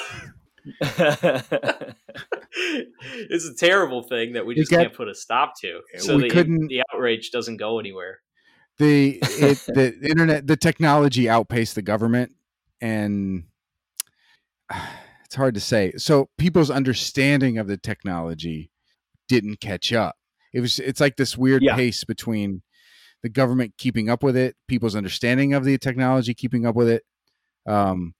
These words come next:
Speaker 3: I, I'm sure the minute the internet was quote unquote in-, invented or really
Speaker 2: By Al
Speaker 3: mainstream
Speaker 2: Gore.
Speaker 3: in the nineties, some government dude was just like, "Oh shit, we can really get some info from this,"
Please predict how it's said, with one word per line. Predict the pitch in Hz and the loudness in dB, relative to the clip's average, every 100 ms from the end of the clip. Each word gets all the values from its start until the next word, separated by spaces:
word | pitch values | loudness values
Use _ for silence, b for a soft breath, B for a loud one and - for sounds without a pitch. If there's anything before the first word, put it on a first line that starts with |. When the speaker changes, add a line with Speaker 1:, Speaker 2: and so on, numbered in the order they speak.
| _ _ | _ _
Speaker 3:
I, | 101 - | -10 -2
I'm | 131 | -2
sure | 131 175 165 | 4 4 6
the | |
minute | 135 135 127 | 4 2 0
the | 113 110 | 0 0
internet | 120 110 | 0 0
was | 101 98 | -2 -6
quote | - 117 | 0 0
unquote | 104 98 110 - | 0 0 -2 -2
in-, | 98 90 - | -6 -8 -6
invented | 107 98 101 92 90 98 - - | -6 -6 -8 -8 -8 -10 -16 -8
or | 110 95 90 90 | -4 -4 -6 -6
really | 110 104 | 0 2
Speaker 2:
By | 127 | 4
Al | 123 | 2
Speaker 3:
mainstream | 117 - | 0 -2
Speaker 2:
Gore. | 92 | -4
Speaker 3:
in | |
the | 92 92 101 | -4 -4 -4
nineties, | 113 92 90 - b b b | -4 -6 -8 -14 b b b
some | - - 131 131 113 - | -6 0 2 2 -2 -2
government | 107 131 127 110 104 113 | 0 2 2 0 -4 -2
dude | 123 117 98 | 2 2 0
was | 104 | -2
just | 98 92 | -4 -8
like, | 80 | -4
"Oh | 101 101 | -4 -2
shit, | - 101 | -2 -2
we | 90 | -2
can | 123 117 | -2 0
really | 117 101 | 0 0
get | 107 | -4
some | 92 | -4
info | 98 - 80 | -4 -4 -8
from | - 92 | -6 -8
this," | 78 - | -8 -12